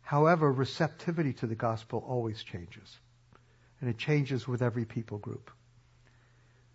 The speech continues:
Culture, heritage, religious outlook, there's so many things. Um, uh,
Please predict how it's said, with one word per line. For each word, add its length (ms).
Culture, 640
heritage, 760
religious 520
outlook, 600
there's 180
so 200
many 200
things. 600
Um, 500
uh, 180